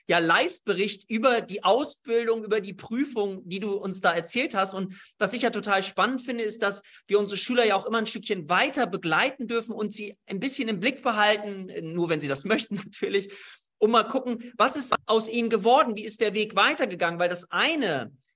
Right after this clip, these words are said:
ist, die Überprüfung zu bestehen und dann Heilpraktikerin für Psychotherapie zu sein, aber dann geht's ja hoffentlich erst auch richtig los, nämlich damit dieses eigene Herzens-,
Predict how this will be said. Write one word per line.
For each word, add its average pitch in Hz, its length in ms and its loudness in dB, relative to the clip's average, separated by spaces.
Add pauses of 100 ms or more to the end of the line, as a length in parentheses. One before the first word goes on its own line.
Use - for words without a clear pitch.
(100)
ist, 214 300 -4 (220)
die 190 340 -4
Überprüfung 240 640 2
zu 220 120 -8
bestehen 175 460 0
und 143 140 -2
dann 165 260 0
Heilpraktikerin 196 680 -2
für 180 120 -10
Psychotherapie 202 760 -4
zu 190 160 -8
sein, 254 280 4
aber 180 300 -2 (200)
dann 202 180 2
geht's 226 280 -4
ja 170 220 0
hoffentlich 190 720 0
erst 190 400 0
auch 160 260 -2 (100)
richtig 226 420 -2
los, 214 380 4
nämlich 214 440 -4 (480)
damit 240 460 2 (340)
dieses 190 420 -6
eigene 226 360 2
Herzens-, 196 960 -4